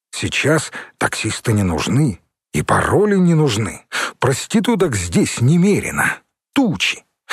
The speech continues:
Кстати, говорят, сейчас эти уколы болючие тоже не нужны. Выпил одну таблетку, и все дела.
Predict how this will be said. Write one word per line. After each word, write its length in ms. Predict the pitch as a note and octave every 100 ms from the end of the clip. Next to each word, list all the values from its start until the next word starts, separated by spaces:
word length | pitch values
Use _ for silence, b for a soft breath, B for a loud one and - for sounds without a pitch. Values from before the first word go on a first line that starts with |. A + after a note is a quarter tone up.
| B B
Кстати, 400 | - - C#3+ B2+
говорят, 520 | B2 B2 D3 D3 - B B
сейчас 600 | - - A#2+ - F3 A3 E3+
эти 180 | C3+
уколы 600 | C#3+ B2+ G2+ - E3+ C#3
болючие 680 | G#2+ C#3+ C3+ D#3+ - D#3+ C3
тоже 400 | A2+ F3+ F3 -
не 100 | G2+
нужны. 520 | A#2 C3 C3 G#2+ - - _ _
Выпил 520 | G2+ E3+ A#3 D#3+ F#3+ F3+
одну 280 | D#3+ G#3+
таблетку, 640 | F#3+ F#3 G#3 A3+ F#3 - F#3+
и 80 | F3+
все 280 | - A3+ G3+
дела. 460 | G3 G3 D#3+ -